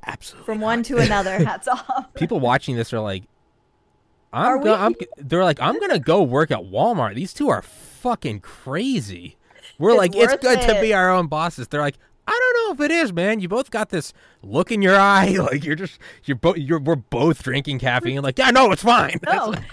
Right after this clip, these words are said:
Speaker 2: this is tea, okay? This
Speaker 1: Well,
Speaker 2: is
Speaker 1: I'm drinking
Speaker 2: herbal
Speaker 1: water.
Speaker 2: tea.
Speaker 1: I'm drinking water, so,
Speaker 2: <laughs>
Speaker 1: you know.
Speaker 2: There's no caffeine.
Speaker 1: <laughs> No.
Speaker 2: <laughs>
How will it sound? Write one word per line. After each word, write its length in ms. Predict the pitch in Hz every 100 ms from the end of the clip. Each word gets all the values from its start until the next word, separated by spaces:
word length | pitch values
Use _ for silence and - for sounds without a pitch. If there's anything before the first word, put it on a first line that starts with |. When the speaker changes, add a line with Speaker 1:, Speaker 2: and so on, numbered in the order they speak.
| -
Speaker 2:
this 300 | 214 277 339
is 160 | 415 349
tea, 400 | - 311 226 190
okay? 400 | 214 247 220 214
This 140 | 247
Speaker 1:
Well, 100 | -
Speaker 2:
is 60 | 123
Speaker 1:
I'm 60 |
drinking 260 | 120 120 107
Speaker 2:
herbal 100 | 98
Speaker 1:
water. 240 | 95 92 90
Speaker 2:
tea. 40 |
Speaker 1:
I'm 140 | 101 98
drinking 280 | 92 85 87
water, 240 | 85 87
so, 280 | - 87 90 _
Speaker 2:
<laughs> 80 | 240
Speaker 1:
you 60 |
know. 180 | - 392
Speaker 2:
There's 280 | - 330 339
no 280 | 349 339 269
caffeine. 800 | - 330 - - 247 - 147 - - -
Speaker 1:
<laughs> 240 | 147 440
No. 200 | 160 98 - - - -
Speaker 2:
<laughs> 200 | 285